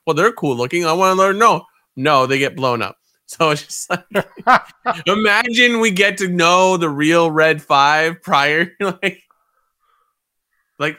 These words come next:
Speaker 1: it, it's stuff like that. It's like, you just put that in and then have another storyline going on. You're like, "Perfection."
Speaker 2: I,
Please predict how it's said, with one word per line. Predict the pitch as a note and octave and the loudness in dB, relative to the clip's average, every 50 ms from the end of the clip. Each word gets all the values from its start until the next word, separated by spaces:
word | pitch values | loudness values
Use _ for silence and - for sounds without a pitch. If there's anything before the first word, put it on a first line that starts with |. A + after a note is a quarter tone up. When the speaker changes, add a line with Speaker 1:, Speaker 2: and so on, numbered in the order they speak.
| _ - | _ -4
Speaker 1:
it, | F#3+ G#3 G#3 - | -2 -2 -2 0
it's | F#3 G3 F#3+ F#3 | 0 -2 -2 -2
stuff | - - C4 C4 B3+ | -2 0 0 0 2
like | B3 B3 A#3 G#3+ | 2 2 0 2
that. | A3 G#3+ G3+ F#3+ E3 | 2 2 2 0 0
It's | D#3+ E3 E3 | -2 -2 -2
like, | D#3+ D3+ | -4 -4
you | C#3+ D#3 E3+ E3+ F3 | -4 -6 -6 -6 -6
just | D#3+ E3 | -8 -6
put | - G3 G3 F#3+ | -4 -4 -2 -2
that | G3+ F#3+ F#3 | 0 0 0
in | F3+ F3+ F3+ F3+ | 0 -2 -2 -4
and | E3+ D#3 | -4 -6
then | D3+ D3 C#3+ | -6 -6 -4
have | D3+ D3+ C#3+ | -4 -4 -4
another | C#3+ D3 D#3 D#3 D3 | -2 -2 -2 -4 -4
storyline | D3 - D#3 D3 D3 D3 C#3+ C#3+ C#3+ C#3 | -4 -4 -4 -2 -2 -2 -2 -4 -4 -4
going | C#3 C#3 C3+ C3+ | -4 -4 -4 -4
on. | C3+ C#3 | -4 -4
You're | C3 A#2+ | -4 -4
like, | A2 A2 - _ _ _ _ _ - | -6 -8 -10 _ _ _ _ _ -14
"Perfection." | C#3 C3+ B2+ - A#2+ A2+ C3 - - - D2+ _ _ _ _ _ _ _ _ _ _ _ _ _ _ _ G#3+ - - | -12 -12 -10 -10 -10 -12 -12 -12 -18 -20 -20 _ _ _ _ _ _ _ _ _ _ _ _ _ _ _ -20 -14 -6
Speaker 2:
I, | D#3+ | -4